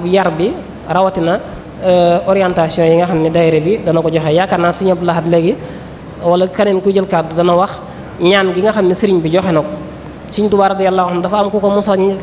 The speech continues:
ku ko musa laaj ay laaj yu bari, ay question yu bari, waaye dafa bokkoon ci question yi, daf ko waxoon ne ko, "Dama bëgg nga jox ma loo xam ne bu ma la ci ñaanalee dana nekk ak ñaan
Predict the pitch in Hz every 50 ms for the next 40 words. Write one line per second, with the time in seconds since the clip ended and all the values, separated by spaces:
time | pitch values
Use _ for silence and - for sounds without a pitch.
0 | - - 214 202 208 214 196 196 196 202 202 196 202 196 196 196 196 190 185 185
1 | 196 185 180 175 175 180 202 196 196 185 185 190 208 202 - 214 196 196 196 196
2 | 196 180 147 - - - - - - - - - - - - - - 180 190 208
3 | 214 240 247 262 277 269 277 247 220 233 226 262 269 269 - 247 208 185 185 208
4 | 208 - 240 233 226 220 226 226 - 240 214 196 180 151 165 196 - - - -
5 | - - - - - - - - - - 185 214 247 254 262 262 254 240 233 262
6 | 226 233 226 226 220 220 247 233 240 220 208 190 185 190 190 190 190 190 170 160
7 | 156 170 214 277 - - - - 156 208 262 285 277 277 269 269 254 240 240 240
8 | 240 240 233 226 214 202 196 190 180 165 139 127 - - - - - - - -
9 | - - - - - - - - - - 190 214 208 202 208 220 226 220 220 -
10 | 202 - - 190 185 185 185 185 190 180 175 180 190 262 330